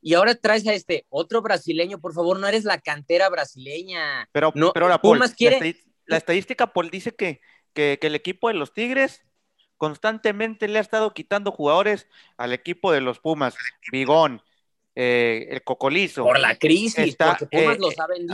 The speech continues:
Speaker 2: ajá,
Speaker 1: porque el
Speaker 2: está,
Speaker 1: patronato
Speaker 2: eh,
Speaker 1: quiere
Speaker 2: está
Speaker 1: dinero.
Speaker 2: Ismael Sosa en su momento, y, y, y súmale más jugadores en la historia de que han pasado de Pumas a Tigres, ¿eh? Porque,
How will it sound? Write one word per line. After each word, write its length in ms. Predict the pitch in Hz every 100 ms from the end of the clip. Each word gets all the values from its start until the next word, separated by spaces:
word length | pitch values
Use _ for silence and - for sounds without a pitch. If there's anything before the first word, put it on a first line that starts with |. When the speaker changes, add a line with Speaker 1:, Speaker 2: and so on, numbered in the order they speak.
| 127
Speaker 2:
ajá, 200 | 202 -
Speaker 1:
porque 200 | 143 -
el 60 | 143
Speaker 2:
está, 160 | 135 143
Speaker 1:
patronato 440 | 165 156 151 143
Speaker 2:
eh, 140 | 156
Speaker 1:
quiere 180 | 165 165
Speaker 2:
está 420 | 156 233 185 202 180
Speaker 1:
dinero. 140 | 156
Speaker 2:
Ismael 260 | 135 160 175
Sosa 220 | 185 185
en 100 | 180
su 140 | 175 156
momento, 840 | 139 131 156 170 151 127 110 _ _ _ _
y, 800 | 131 131 131 127 123 127 135 143
y, 60 | 151
y 40 |
súmale 320 | 147 196 208 156
más 160 | 175
jugadores 340 | 196 180 185 170
en 80 |
la 60 | 143
historia 460 | 117 160 180 175 - _ _
de 280 | 127 123 117
que 80 | 147
han 100 | 185
pasado 360 | 190 175 190
de 100 | 151
Pumas 440 | - 156 214 226 143
a 80 | -
Tigres, 500 | 143 202 196 127 156
¿eh? 120 | 190
Porque, 520 | 147 139 127 117 101